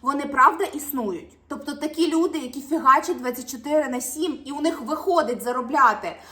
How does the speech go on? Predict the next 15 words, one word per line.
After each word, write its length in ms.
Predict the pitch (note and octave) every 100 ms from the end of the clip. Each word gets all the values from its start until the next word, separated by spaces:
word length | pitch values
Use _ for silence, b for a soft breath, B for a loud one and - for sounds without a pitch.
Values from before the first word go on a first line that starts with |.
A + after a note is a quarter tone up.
| B
але 220 | - C4 C#4+
при 200 | E4 E4
цьому 400 | - D#4 B3 A3+
в 40 |
них 240 | A#3+ B3
немає 600 | C#4 C#4+ D4+ D4 B3 G#3+ G#3+
решти 360 | C4+ - B3+
життя, 380 | A3+ B3 - E4+ C5+ - B B
вони 280 | A3 C4 B3+
існують. 680 | C#4+ D4 B3+ F#3 - - _ _ _ b b b b
При 200 | - G#4
тому 640 | B4 A#4+ D#4 B3+ D4 F#4+ - - _ _
існують 680 | D4+ F4 E4 G#4+ A#4 A4+ -
і 100 | F#4
люди 400 | G4 D#4 G#3 A3+